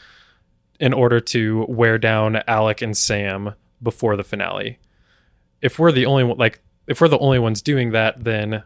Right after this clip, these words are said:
not only are we going to suffer, but we're also going to be on the back foot for all, against all the other teams like Butcher Box and Cliff Bar and Automatic. So kind of like Celine was talking about earlier, if we,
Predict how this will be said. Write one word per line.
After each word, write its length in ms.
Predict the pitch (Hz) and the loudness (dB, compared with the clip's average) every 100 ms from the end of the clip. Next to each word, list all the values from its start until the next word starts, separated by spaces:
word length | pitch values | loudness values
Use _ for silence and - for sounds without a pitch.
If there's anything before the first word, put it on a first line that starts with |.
| _ | _
not 220 | 135 131 | -2 0
only 400 | 127 120 113 113 - _ _ _ _ _ _ - | 0 0 0 -2 -8 _ _ _ _ _ _ -6
are 120 | 113 | -4
we 260 | 107 127 156 | -2 -4 0
going 240 | 180 175 | 0 0
to 120 | 170 | -2
suffer, 480 | 170 170 - 185 190 - | -4 -4 -6 -8 -10 -4
but 260 | 127 110 - _ _ | 0 0 -2 _ _
we're 240 | 131 120 131 | -4 0 2
also 380 | 120 120 123 110 | 0 0 -2 -2
going 220 | 120 113 | -2 -4
to 80 | 123 | -2
be 80 | |
on 80 | 120 | -4
the 80 | 110 | -2
back 260 | 104 113 - | -2 -2 -2
foot 300 | - 110 - | -4 -2 -4
for 200 | - 117 | -4 -2
all, 220 | 110 107 - | -2 -4 -8
against 320 | - 120 117 - | -6 -2 -2 0
all 120 | 120 | -2
the 160 | 110 156 | 0 2
other 180 | 151 | 2
teams 640 | 117 - 110 104 104 - - _ _ _ | 2 -2 -4 -4 -4 -6 -8 _ _ _
like 180 | 113 107 | -2 0
Butcher 240 | 113 - | 0 0
Box 380 | 107 107 104 - | 0 -2 -2 -6
and 160 | 113 107 | -8 -4
Cliff 260 | 113 101 | -4 -4
Bar 440 | - 104 101 98 98 | -4 -2 -2 -4 -6
and 200 | - 110 | -6 -4
Automatic. 760 | 104 95 104 104 - - - _ _ - - - _ | -2 -4 -6 -8 -8 -12 -18 _ _ -20 -20 -20 _
So 280 | - 131 113 | 2 4 4
kind 200 | - 160 | 2 2
of 100 | 127 | 4
like 160 | 120 | 2
Celine 240 | - 131 117 | 2 -2 -2
was 100 | 110 | 0
talking 240 | 117 107 | -2 0
about 140 | 107 104 | -2 0
earlier, 380 | 113 107 107 | 0 2 0
if 260 | 110 120 - | 0 -2 -4
we, 120 | 135 | 2